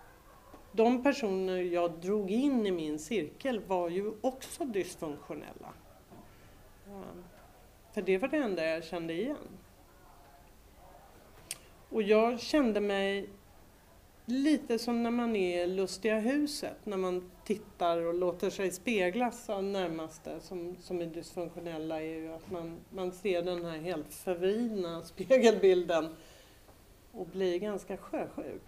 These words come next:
och skamfylld över vem man är. Ehm, och de få människor där jag,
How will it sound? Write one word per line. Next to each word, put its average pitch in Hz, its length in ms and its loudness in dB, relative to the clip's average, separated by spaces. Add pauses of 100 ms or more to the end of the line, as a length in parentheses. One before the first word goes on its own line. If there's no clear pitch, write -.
(160)
och 185 240 -10
skamfylld 185 720 -4
över 170 300 -6 (120)
vem 180 240 -4
man 202 200 -6
är. 214 260 -12 (1120)
Ehm, 180 440 -12 (320)
och 196 160 0
de 262 240 2
få 320 380 2
människor 196 500 2
där 185 160 2
jag, 180 300 2